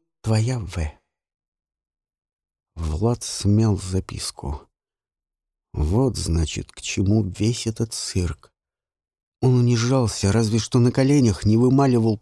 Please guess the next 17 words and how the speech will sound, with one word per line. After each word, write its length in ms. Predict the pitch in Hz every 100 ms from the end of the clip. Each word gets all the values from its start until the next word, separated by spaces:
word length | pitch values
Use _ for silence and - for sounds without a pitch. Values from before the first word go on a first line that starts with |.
| -
прощения, 800 | 110 101 - - 139 151 160 156 - - - _ _ _ _ -
а 100 | 76
ей 280 | 85 110
просто 500 | 113 123 120 - - - -
требовался 800 | 127 127 123 123 123 120 - 117 _
повод, 320 | 139 131 131
чтобы 380 | - - 117 120
от 140 | 113
него 200 | 123 123
отделаться, 760 | 135 117 120 151 90 - - 73 _ _ _ _ _
чтобы 360 | - - 92 90
начать 400 | 87 90 117 110
встречаться 840 | - - - 117 - 127 113 - 120
с 60 |
другим. 640 | 123 117 - 127 127 90 78 - - _ _ _ _ _ _ _ _ _ _ _ _ _
Твоя 600 | - 95 95 92 98 90
В. 640 | 85 80 87 98 78 73